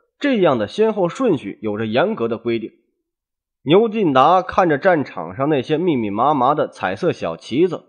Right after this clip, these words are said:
就不得不哀叹一声：这些混账东西已经把杀人这种事情变成了一项工程，一项严密的工程，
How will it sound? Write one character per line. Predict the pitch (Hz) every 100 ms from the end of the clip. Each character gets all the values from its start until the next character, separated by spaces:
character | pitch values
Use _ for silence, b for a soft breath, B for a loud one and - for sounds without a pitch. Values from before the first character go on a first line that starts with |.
| _ _
就 | 147 143
不 | 165 127
得 | 110 117
不 | 117
哀 | - 131
叹 | 120 123 98
一 | 80
声： | 98 - _ _ _ _ _ _ _ -
这 | 208 151
些 | 151 151
混 | 165 123
账 | 123 110
东 | 127 123
西 | 104 - b b
已 | 123 135
经 | 170
把 | 131 104 -
杀 | - 165 151
人 | 135 170
这 | 165
种 | 110 101 104
事 | 143
情 | 117 113
变 | 160 139 110
成 | -
了 | 135
一 | 131 160
项 | 139 110
工 | 135 190 190
程， | - 98 - _ _ _ _
一 | - 247
项 | 254 220 143 -
严 | 123 151 247
密 | 277 220
的 | 113
工 | - 127 120
程， | 104